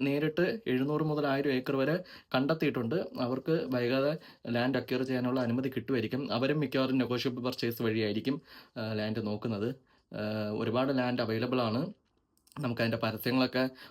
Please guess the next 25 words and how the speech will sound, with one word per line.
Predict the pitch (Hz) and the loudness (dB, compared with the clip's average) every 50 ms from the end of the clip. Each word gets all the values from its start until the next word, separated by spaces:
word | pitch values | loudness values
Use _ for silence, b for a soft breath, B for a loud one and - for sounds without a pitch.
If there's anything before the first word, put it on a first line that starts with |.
| B - | B -4
ഓൺലൈനിൽ, | 123 117 117 117 120 120 120 120 127 - - - - - | -2 0 2 2 2 2 2 0 -2 -2 -4 -6 -8 -6
ഏഹ്, | - 104 117 117 | -4 -4 -2 0
കാണാൻ | - 131 117 117 120 127 127 | 2 2 2 2 2 2 0
പറ്റും. | 120 113 - - 127 143 151 - - - - | 0 -2 -2 -2 -4 -4 -4 -8 -12 -6 -4
ഏക്കർ | 127 117 117 127 120 | -4 -2 -2 -2 0
കണക്കിന് | 113 117 120 - - 123 120 | 0 0 0 0 -2 -2 0
ലാൻഡുകൾ | 117 117 117 113 110 120 117 117 | 0 0 0 0 0 0 0 0
അവർ | 117 117 120 123 120 B B B B B | 2 0 0 -2 -4 B B B B B
വിൽപ്പനയ്ക്ക് | - 117 107 - - 117 127 123 120 | -4 -4 -4 -2 -2 -2 0 0 -2
ഇട്ടിരിക്കുന്നത്. | 117 - 110 - 113 107 110 123 139 135 - - | -4 -4 -4 -4 -2 -2 -2 -2 -2 -4 -6 -8
അപ്പോൾ | 117 - 120 127 139 139 B B B | -4 -2 -2 -2 -2 -4 B B B
ലാൻഡ് | 110 113 113 127 151 185 185 - | -4 0 0 2 2 2 4 4
ഉണ്ട്, | 131 131 131 180 - - - B B B B B | 4 4 4 4 2 0 -4 B B B B B
പക്ഷേ | B - 120 135 | B -2 0 2
അതിൻ്റെ | 131 127 143 - | 2 2 0 0
കോസ്റ്റാണ് | - 127 131 131 - 143 135 135 | 0 0 0 0 0 0 0 0
ഏറ്റവും | 123 113 - 120 120 | 0 -2 -2 -2 -2
വലിയ | 117 120 117 | -2 -2 -4
പ്രശ്നം. | 110 107 - - 127 156 175 - B B B B B B B | -4 -6 -2 -2 -2 -2 -2 -6 B B B B B B B
ഏഹ്, | 123 113 110 110 110 113 113 113 117 117 - | -4 -2 0 0 2 2 2 0 -2 -4 -6
പക്ഷേ | - - 107 - 120 | -6 -6 -2 0 0
ഈ | 123 | 0
പറയുന്നത് | 123 127 127 127 123 131 131 131 | 0 0 0 0 2 2 2 2
പോലെ | 135 135 131 143 156 - B B B B B B B | 2 2 2 2 0 0 B B B B B B B
നമുക്ക് | - 117 117 117 - | -2 -2 0 0 2